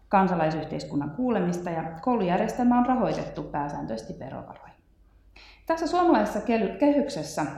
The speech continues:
koulutuspolitiikan tutkijaa haastavatkin kaksi havaintoa tältä vuodelta. Miksi Microsoft julkaisi viime keväänä kuntavaalien alla puheenvuoron koulutuksen politiikkapaperi kuntapäättäjille?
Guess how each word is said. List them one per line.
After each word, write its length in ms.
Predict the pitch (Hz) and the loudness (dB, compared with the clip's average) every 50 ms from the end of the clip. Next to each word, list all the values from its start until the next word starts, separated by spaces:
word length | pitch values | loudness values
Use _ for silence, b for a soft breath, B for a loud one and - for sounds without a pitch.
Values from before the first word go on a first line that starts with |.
| - - | -10 -2
koulutuspolitiikan 760 | - 226 233 226 202 190 - - 180 180 180 190 208 196 190 | 0 2 2 2 0 -2 -2 0 0 0 0 0 0 -2 -2
tutkijaa 540 | 190 - 240 240 - - - 190 170 156 151 | -2 -2 -4 -4 -6 -8 -8 -4 -2 -2 0
haastavatkin 800 | 151 180 185 165 - - - 165 160 156 - - 165 160 165 - - - - | 2 2 0 0 0 -2 -2 -2 -2 -4 -6 -8 -8 -10 -10 -14 -16 -6 -2
kaksi 280 | - 254 254 254 - 202 | 0 0 0 0 -2 0
havaintoa 500 | 196 226 226 208 165 147 143 - 123 131 - - - - | 0 2 4 4 4 2 2 0 -2 -4 -4 -8 -8 -4
tältä 260 | 190 170 165 175 170 165 | -4 -4 -2 -2 -4 -4
vuodelta. 440 | 185 180 151 139 - - - - - - - - - - - _ - b b b b b b _ _ _ _ _ _ _ _ _ - - | -2 -2 -2 -2 -4 -6 -8 -10 -14 -16 -20 -20 -20 -20 -20 _ -20 b b b b b b _ _ _ _ _ _ _ _ _ -4 4
Miksi 440 | 254 277 339 339 - - 285 247 247 | 6 6 6 6 4 2 4 6 6
Microsoft 600 | 294 320 - - - 170 - 170 156 156 - - | 6 6 4 0 -2 0 0 0 -2 -2 -2 -2
julkaisi 500 | 214 214 208 202 - 175 165 - - 180 | -2 -2 0 2 2 0 0 0 -2 -2
viime 220 | 214 226 208 180 165 | -2 0 0 0 0
keväänä 440 | 175 185 185 180 170 170 170 175 | 0 0 2 2 2 2 0 0
kuntavaalien 840 | 170 220 214 185 - 156 143 143 143 143 139 139 143 139 143 - - | 0 0 -2 0 -2 -4 -4 -2 -4 -2 -2 -2 -2 -2 -4 -2 -2
alla 520 | 160 156 156 156 147 143 - - - - - - | -2 -2 -2 -2 -2 -4 -6 -10 -14 -18 -8 -4
puheenvuoron 720 | 226 233 247 233 202 190 190 185 175 170 170 165 - 170 - | 0 2 2 2 2 2 2 2 2 2 0 -2 -4 -4 -2
koulutuksen 580 | 233 247 254 240 220 - 180 - - - 160 156 156 - | 0 0 2 0 0 -4 -6 -6 -4 -4 -2 -2 -2 -2
politiikkapaperi 920 | 220 220 214 214 185 156 156 - 170 - - 170 - - 143 139 135 - | -2 -2 0 -2 -2 -6 -6 -8 -6 -4 -4 -4 -4 -4 -4 -6 -6 -6
kuntapäättäjille? 1000 | - - 160 147 143 151 - - 117 113 - - - - - - - - _ | -4 -2 -2 -2 -2 -4 -6 -10 -10 -12 -12 -14 -16 -18 -20 -20 -20 -20 _